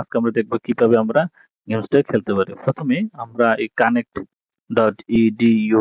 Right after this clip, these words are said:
ডট বিডি স্ল্যাশ ইনডেক্স ডট পিএইচপি ক্লিক করার পরে আমরা এই পপআপে, এই পপআপে আমরা ক্লিক করব। ক্লিক করার পরে এখানে আমাদেরকে নির্দেশিকা দিয়ে দিয়েছে।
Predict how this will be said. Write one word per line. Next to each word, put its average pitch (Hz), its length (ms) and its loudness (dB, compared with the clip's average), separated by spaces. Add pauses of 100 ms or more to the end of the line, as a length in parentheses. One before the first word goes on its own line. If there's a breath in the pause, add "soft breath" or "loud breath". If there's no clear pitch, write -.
(140)
ডট 107 160 2 (160)
বিডি 110 280 -2 (460)
স্ল্যাশ 113 300 0 (500)
ইনডেক্স 117 400 0 (220)
ডট 113 160 0 (180)
পিএইচপি 113 460 0 (140)
ক্লিক 117 240 -6
করার 117 200 0
পরে 120 180 -2
আমরা 113 140 -6 (160)
এই 131 120 -4
পপআপে, 110 680 -6 (640 soft breath)
এই 131 140 2
পপআপে 117 420 -2
আমরা 107 180 -6 (640)
ক্লিক 110 280 -8
করব। - 180 -2 (2000)
ক্লিক 143 260 -4
করার 143 260 4
পরে 127 180 0 (720)
এখানে 120 300 0
আমাদেরকে 120 380 0 (120)
নির্দেশিকা 117 400 -8 (100)
দিয়ে 120 180 -4
দিয়েছে। 113 280 -2